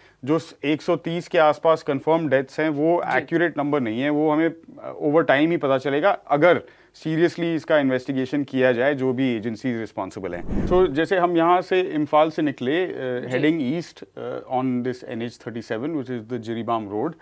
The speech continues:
Speaker 2: जी।
Speaker 1: अ, we went towards, अ, these areas where, अ, essentially कुकी villages are on this side। यहाँ पे बीच में पैडी फील्ड्स हैं।
Speaker 2: जी।
Speaker 1: हाँ, और, अ, इस साइड पे फिर मैतेई विलेजेस हैं।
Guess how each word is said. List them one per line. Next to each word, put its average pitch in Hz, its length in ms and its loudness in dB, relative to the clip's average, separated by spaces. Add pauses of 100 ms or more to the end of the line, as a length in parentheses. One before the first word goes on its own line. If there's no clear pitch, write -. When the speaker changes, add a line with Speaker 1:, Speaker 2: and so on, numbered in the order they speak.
(160)
Speaker 2:
जी। 180 200 -12 (120)
Speaker 1:
अ, 131 280 2
we 135 200 0
went 139 180 -2 (120)
towards, 139 460 0
अ, 120 380 -4
these 127 280 -2
areas 117 360 0
where, 110 320 -4
अ, 107 340 -14 (920)
essentially 151 500 -4
कुकी 147 280 -6
villages 139 380 -4
are 135 200 0 (280)
on 120 160 -8 (320)
this 127 180 -6
side। 180 260 -6 (480)
यहाँ 135 240 0
पे 143 120 -2
बीच 139 280 -6
में 151 100 -4
पैडी 117 260 0
फील्ड्स 139 360 -4
हैं। 170 180 -6 (640)
Speaker 2:
जी। 170 220 -10 (240)
Speaker 1:
हाँ, 147 240 -4
और, 135 420 -2 (100)
अ, 120 280 -2 (380)
इस 143 100 -2
साइड 147 300 4
पे 165 100 2
फिर 165 280 0
मैतेई 127 380 -4
विलेजेस 95 380 -6
हैं। 82 160 -12